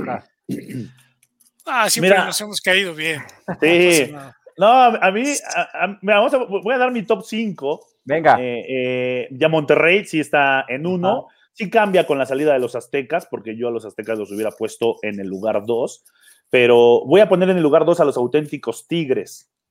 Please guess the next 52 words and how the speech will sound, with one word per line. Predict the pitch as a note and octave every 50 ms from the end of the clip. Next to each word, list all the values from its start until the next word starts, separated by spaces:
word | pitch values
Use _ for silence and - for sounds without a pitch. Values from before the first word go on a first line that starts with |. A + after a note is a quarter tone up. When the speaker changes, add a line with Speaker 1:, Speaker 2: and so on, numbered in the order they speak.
| _ _
Speaker 3:
Creo | - B2 B2+ C3+ C3+ C3+
que | - D3+ D3+ D3 C#3+ C3+ B2+ B2 A#2+ A#2+ A#2+ A2 -
el | B2 B2 B2 A#2+ -
programa | - B2+ A#2 A#2 A#2 C#3 C#3+ C#3+ D3 -
también | C3+ B2+ C3 C3+
es | B2 B2
muy | C#3 C3+
fuerte | - C3+ C#3 C#3 - C3+
en | C3
Nuevo | B2 A#2+ A#2+
León. | A#2+ B2+ D3 D#3 E3 E3+ F3+ F#3 F3+ _ _ - - - _ _ _
En | C3 B2+ B2
la | B2 B2
llegada | A#2+ B2+ B2 A#2+ C#3 C#3+ C#3 C3+
de | B2 B2
Montini | A#2+ A#2+ A#2+ B2 A#2+ B2+ D3 D#3 D#3 C#3+ C3+ B2+
le | A#2+ B2
va | B2+
a | C3+
venir | C3+ B2+ C3 C3+ B2 B2
muy | B2+ C3 C#3+ D3 C3+ B2+
bien | A2+ A2 B2 C#3 C#3+ C#3+ C#3+ C3 A#2+ - -
al | A2 A2 A2 G#2+
equipo | G#2 - _ B2+ B2 - - B2+ A#2+ A2+ A2+ A2 A2 G#2+
de | A2+ A2+ A2+
los | A2+ A2 A2 - -
Tigres. | - F3+ F3+ D#3+ F3+ F#3 F#3+ F#3+ - _
Los | C3 A#2+ A2+ A2
voy | A#2 C#3+ D3+
a | C#3+ -
poner | - A#2 A#2 A#2+ B2+ B2+
en | B2+ B2
el | A2+ A2
lugar | A2 A2 C3 C3 B2+ B2+
dos. | D#3+ F3+ F3 -
En | - C#3
el | C3+ B2+
lugar | B2+ C3 C3+ D#3 D#3+ D#3+ - -
tres, | E3 D#3+ E3 D#3+
por | - - B2+ A#2+
supuesto, | B2 A#2+ - - D3 C#3+ C#3+ - E3 D#3+ D#3 - - - - _ _
voy | A#2+ C3
a | C#3+ C3+ -
poner | - A#2+ A#2+ B2+ C3+ C3+ C3+ -
a | A#2+ A#2+
los | A2 A2+ G#2+
Burros | A#2+ C#3 D3+ C#3 A#2 -
Blancos | - C3+ D3+ D#3 D#3+ D#3 - - E3+ F#3 G3+ G3+ - _ _ _ _ _
con, | - A2+ A2+ A2+ A2 G#2+
con | - _ - A2 G#2+ G#2+ A2 A2+
Alex | B2 C3 C3+ C3 A#2+ G#2+ G#2+
García. | G#2 G#2+ G#2+ - - - F3 F3 F3+ F#3 G#3 A3 -